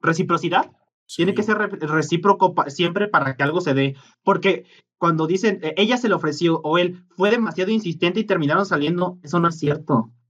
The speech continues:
Speaker 1: Por, cuando, eh, te, es, eres demasiado insistente con una chica,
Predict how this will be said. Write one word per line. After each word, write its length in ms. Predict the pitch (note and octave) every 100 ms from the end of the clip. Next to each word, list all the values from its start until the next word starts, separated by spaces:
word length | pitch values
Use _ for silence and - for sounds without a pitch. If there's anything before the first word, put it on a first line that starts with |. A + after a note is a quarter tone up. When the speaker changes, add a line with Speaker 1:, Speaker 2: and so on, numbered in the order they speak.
| _ _ _ _
Speaker 1:
Por, 280 | D3+ - -
cuando, 500 | E3 E3 D#3+ D#3 -
eh, 500 | E3+ E3 E3 D3+ C3+
te, 180 | - D3
es, 200 | E3 D#3+
eres 300 | F3 G3 C4
demasiado 360 | G#3+ F#3 D#3 G3+
insistente 480 | B3 G#3 - F#3 A3+
con 160 | D#3 D3
una 160 | G3+
chica, 320 | G#3 A3 -